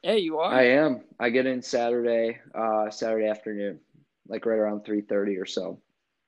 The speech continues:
Speaker 2: So
Speaker 1: Damn.
Speaker 2: now that bars and restaurants are actually open, um, maybe we sneak out for,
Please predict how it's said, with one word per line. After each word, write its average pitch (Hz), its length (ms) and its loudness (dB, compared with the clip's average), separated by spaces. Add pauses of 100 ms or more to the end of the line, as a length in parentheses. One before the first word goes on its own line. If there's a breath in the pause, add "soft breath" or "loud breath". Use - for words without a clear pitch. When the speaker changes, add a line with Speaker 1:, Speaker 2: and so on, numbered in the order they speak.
(100)
Speaker 2:
So 107 460 2 (420)
Speaker 1:
Damn. 170 180 -10
Speaker 2:
now 113 200 8
that 110 340 0
bars 110 400 2
and 110 100 -8
restaurants 104 640 -4
are 98 280 -2
actually 104 480 -2
open, 98 480 -2 (400)
um, 101 540 -4 (680)
maybe 110 260 6
we 110 140 4
sneak 110 380 -2
out 110 280 2
for, 101 440 0